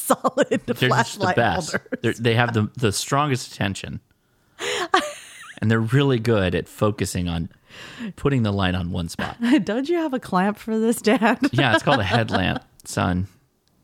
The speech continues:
Speaker 1: I consider myself a pretty fair mechanic. After all, if you turn an excavator over, uh, out in the woods, getting it back upright and running is pretty much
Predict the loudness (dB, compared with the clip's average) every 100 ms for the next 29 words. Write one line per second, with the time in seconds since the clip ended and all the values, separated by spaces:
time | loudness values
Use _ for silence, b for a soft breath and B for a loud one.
0 | _ -6 -4 -4 0 0 2 2 2 0
1 | 2 2 2 0 -2 -2 -6 -4 -4 -4
2 | -4 -4 -2 -2 0 -2 -2 -2 -2 -4
3 | -12 B B B -4 0 2 2 2 0
4 | -2 -4 -4 -2 0 0 0 -2 0 0
5 | 0 -4 -8 -4 -2 0 -2 -4 -4 -2
6 | -2 -2 -4 -8 _ -6 -6 -8 _ _
7 | -4 -4 -6 -4 -2 -2 0 0 0 -4
8 | -8 -10 -2 -2 0 0 -2 B B B
9 | _ -10 -10 -6 -4 -4 -6 -4 -4 0
10 | 0 0 0 0 2 4 4 4 2 -2
11 | -6 -4 0 2 4 2 -2 -12